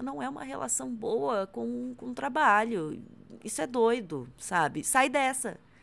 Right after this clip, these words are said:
Sai dessa, assim como eu saí dessa, se for possível, né? Porque eu sei que eu sou privilegiada, bastante privilegiada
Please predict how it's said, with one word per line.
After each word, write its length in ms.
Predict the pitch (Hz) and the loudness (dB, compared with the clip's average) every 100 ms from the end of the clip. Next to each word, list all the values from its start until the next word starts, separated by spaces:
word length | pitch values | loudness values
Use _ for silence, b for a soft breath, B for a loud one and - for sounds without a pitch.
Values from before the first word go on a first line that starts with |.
| b | b
Sai 200 | - 233 | -2 0
dessa, 320 | 214 220 247 | 2 0 0
assim 180 | 247 - | -6 -8
como 200 | - 269 | -10 -10
eu 40 | 269 | -6
saí 160 | 254 | -6
dessa, 200 | 202 160 | -4 -4
se 140 | - - | -6 -6
for 160 | 202 | -6
possível, 420 | 202 214 - 147 151 | -4 -2 -2 -2 -2
né? 140 | 160 | -2
Porque 160 | - 147 | -4 -6
eu 40 | |
sei 140 | - | -6
que 80 | 151 | -6
eu 40 | 165 | -6
sou 100 | 156 | -8
privilegiada, 960 | 156 156 160 151 160 147 139 135 151 160 B B B B B | -8 -6 -2 -2 2 4 4 2 -2 -4 B B B B B
bastante 880 | 147 180 170 - - - 185 214 240 | 4 8 8 4 -4 2 4 4 0
privilegiada 840 | 196 180 170 160 156 151 143 139 | -2 0 2 0 2 4 4 4